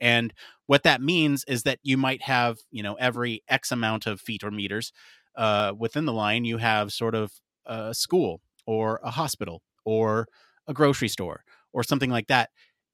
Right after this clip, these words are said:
Is it repeating? Do they switch it up from community to community? And where does one end and the other begin? Because you can imagine that one school, if you're on this side, you might go to this one. And if you're on this side, you might go to that one,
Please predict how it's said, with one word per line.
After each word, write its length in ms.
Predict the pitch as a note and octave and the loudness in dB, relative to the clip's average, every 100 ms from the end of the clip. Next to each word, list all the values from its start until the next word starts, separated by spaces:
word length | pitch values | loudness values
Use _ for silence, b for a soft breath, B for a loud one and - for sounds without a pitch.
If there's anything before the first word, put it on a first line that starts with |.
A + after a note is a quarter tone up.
| - | 4
Is 180 | C#3+ | 4
it 100 | E3 | 4
repeating? 600 | C#3+ - A#3 G#3 F#2 C3 - _ - | 2 4 4 4 0 -4 -10 _ -2
Do 100 | C3+ | 0
they 120 | B2 | 2
switch 240 | A#2+ E3+ D3 | 2 2 4
it 80 | D#3 | 4
up 180 | D#3+ | 4
from 160 | - B2+ | 2 -2
community 380 | - C#3 C3 B2 | 2 0 2 -2
to 100 | G#2+ | -4
community? 480 | - E3+ C3+ G#2+ C3+ _ _ _ _ _ _ - | -2 0 2 0 -4 _ _ _ _ _ _ 2
And 380 | C#3 C3+ C3+ - | 6 6 4 -2
where 240 | - C#3 F3+ | 0 2 4
does 180 | F3 B2+ | 4 0
one 460 | B2+ C3+ D3 D3+ | 0 2 4 2
end 340 | D#3 C3+ C#3 C3+ | 2 4 4 4
and 100 | B2 | 0
the 100 | A#2+ | 0
other 220 | C3 B2+ | 0 0
begin? 520 | A#2 A2 E3 F#3 C#3 | -2 0 2 4 4
Because 460 | B2+ B2 C3 A#2 - b b b | 0 0 2 0 -4 b b b
you 120 | C#3+ C#3+ | -2 0
can 80 | |
imagine 420 | C#3+ D#3 E3+ D3 B2 | 2 2 2 0 -2
that 140 | A2+ _ | -4 _
one 320 | A2+ C#3 D3 | -4 0 0
school, 540 | C#3 - F3 C#3 C3 - b b | 0 0 2 2 0 -6 b b
if 160 | B2 | -6
you're 140 | D3 C3+ | -2 0
on 160 | B2 | 0
this 140 | D#3 - | -2 -2
side, 400 | C3 A2+ A#2 - | 0 0 -2 -6
you 100 | B2+ | -4
might 160 | B2 A2 | -2 0
go 100 | A#2+ | 0
to 80 | A2+ | 0
this 220 | D#3+ - | -2 0
one. 260 | A2+ A2 - | -2 -2 -6
And 80 | - | -14
if 80 | G2+ | -8
you're 80 | C3 | -4
on 120 | A#2+ | -2
this 100 | F3 | -2
side, 240 | - A#2 | 0 0
you 80 | A#2 | 0
might 160 | A#2 A#2+ | -2 0
go 100 | A#2 | 0
to 100 | G#2+ | 4
that 220 | D3 B2+ | 4 4
one, 280 | A#2+ G#2+ | 0 0